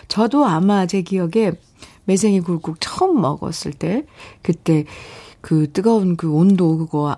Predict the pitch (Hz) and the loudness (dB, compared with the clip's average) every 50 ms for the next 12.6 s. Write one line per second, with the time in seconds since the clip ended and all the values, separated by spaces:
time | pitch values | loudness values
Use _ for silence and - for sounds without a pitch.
0 | - - - 160 156 160 - 156 160 156 143 135 - - 156 139 - 165 175 185 | -8 -6 -4 -2 0 0 0 -2 -4 -4 -4 -6 -8 -8 -8 -6 -2 0 0 2
1 | 165 143 139 - _ _ _ _ _ _ _ _ _ _ _ _ _ _ _ - | 0 0 -2 -8 _ _ _ _ _ _ _ _ _ _ _ _ _ _ _ -20
2 | - - - - - - - - - - - 214 - - 208 - 170 151 143 143 | -20 -20 -20 -20 -20 -20 -20 -18 -8 -4 -2 -2 0 -2 0 0 2 2 2 2
3 | 143 143 147 147 - - - - - - 165 - - - 175 160 156 151 147 135 | 2 0 0 -2 -4 -8 -16 -14 -6 -4 -4 -2 0 2 2 2 2 2 -2 -4
4 | - 139 139 139 135 139 - - _ _ _ - - - 156 143 - - 156 151 | -4 -2 -2 -2 -2 -2 -4 -10 _ _ _ -8 -2 0 0 0 0 0 0 0
5 | 139 - 143 135 - 180 175 175 160 151 143 131 139 143 147 - - 147 135 - | 0 -2 -4 -2 0 0 2 2 0 0 -2 -2 -4 -4 -4 -6 -6 -8 -10 -12
6 | _ _ _ - - - 180 165 - - 185 175 175 - 175 165 151 139 - - | _ _ _ -18 -4 0 0 0 2 2 0 2 2 2 2 2 2 2 0 0
7 | 165 - - - - 170 165 180 170 - 180 170 170 160 170 - _ _ _ - | 0 -2 -2 -2 -2 0 0 0 -2 -2 -2 -2 -2 -4 -6 -8 _ _ _ 0
8 | 160 165 165 160 160 165 175 214 _ _ - - 254 240 233 226 214 208 208 - | 2 2 2 2 0 -2 -4 -8 _ _ -14 -10 -10 -8 -8 -8 -8 -10 -12 -12
9 | - - - - - _ _ _ - - 185 185 175 170 - - 165 160 147 143 | -14 -18 -20 -20 -20 _ _ _ -2 0 2 2 2 0 -2 -2 0 0 2 2
10 | 139 139 143 143 165 170 175 160 156 160 160 180 170 156 147 147 139 - 156 147 | 2 0 0 0 -2 -4 -2 0 2 2 4 4 2 2 2 -2 -6 -8 -10 -10
11 | - - - 120 135 160 175 180 190 180 170 160 - - - - - - - - | -10 -12 -10 -4 0 2 4 4 4 2 0 -2 -6 -8 -10 -10 -12 -10 -4 0
12 | 196 185 165 180 170 143 131 135 131 117 113 139 | 0 2 2 2 0 0 -2 -4 -6 -6 -8 -10